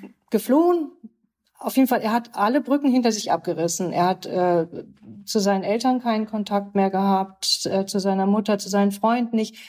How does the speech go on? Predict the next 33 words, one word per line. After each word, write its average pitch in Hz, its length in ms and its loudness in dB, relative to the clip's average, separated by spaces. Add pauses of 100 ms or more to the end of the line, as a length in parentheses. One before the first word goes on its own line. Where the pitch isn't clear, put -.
(340)
Sein 202 220 2
damaliger 214 500 0
Arbeitgeber, 240 880 2 (680)
der 208 140 2
hat 220 120 0
montags 220 480 0
mit 214 160 2
ihm 214 160 2
gerechnet 202 640 2
und, 220 220 2
und 214 120 4
musste 233 240 4
dann 220 160 0
feststellen, 214 600 0
dass, 202 280 2
äh, 196 440 2
Jan 196 180 2
Marschalek 202 500 0
das 196 160 0
Land 180 280 0
verlassen 240 500 -2
hat 254 200 -2
und, 220 240 -4
und 214 240 -4
bei 202 160 2
Wirecard 214 540 2
angeheuert 165 720 0
hatte. 254 340 0 (800)
Mm, 208 360 4
und 202 200 -2
ich - 100 -8
finde, 247 200 2
da 202 140 -2